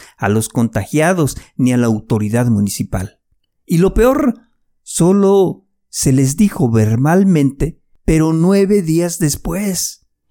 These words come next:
Mientras tanto, cuatro de ellos siguieron laborando normalmente porque fueron asintomáticos.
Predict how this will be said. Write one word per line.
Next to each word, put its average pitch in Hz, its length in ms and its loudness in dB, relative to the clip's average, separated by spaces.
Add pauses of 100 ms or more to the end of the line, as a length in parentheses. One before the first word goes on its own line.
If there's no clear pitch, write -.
(140)
Mientras 165 460 2
tanto, 139 480 -2 (220)
cuatro 135 360 0
de 143 80 0
ellos 135 240 0
siguieron 107 400 0
laborando 107 500 0
normalmente 120 1200 0 (300)
porque 117 240 -2
fueron 127 300 2
asintomáticos. 113 1080 -2